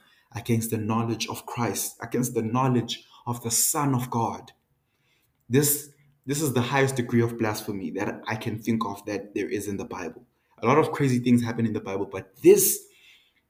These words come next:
this, I believe, exceeds them all. Pilate, because it is,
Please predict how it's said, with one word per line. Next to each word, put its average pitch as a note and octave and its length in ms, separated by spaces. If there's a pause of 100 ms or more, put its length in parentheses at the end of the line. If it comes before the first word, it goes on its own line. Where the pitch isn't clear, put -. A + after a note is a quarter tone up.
(240)
this, B2+ 360
I A#2+ 140
believe, G2+ 520 (260)
exceeds B2 680 (120)
them G#2 480 (100)
all. G2 420 (480)
Pilate, C#3+ 720 (800)
because A#2+ 400
it A#2 160
is, - 360